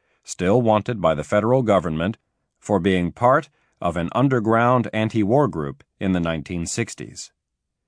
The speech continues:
In restaurants, he sat facing the door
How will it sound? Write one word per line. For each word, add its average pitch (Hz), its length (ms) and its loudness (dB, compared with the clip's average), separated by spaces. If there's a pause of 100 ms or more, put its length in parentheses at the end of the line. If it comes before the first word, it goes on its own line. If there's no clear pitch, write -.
(540)
In 123 220 4
restaurants, 101 720 -2 (200)
he 95 220 -2
sat 127 320 2
facing 147 480 0
the 147 100 2
door 107 460 2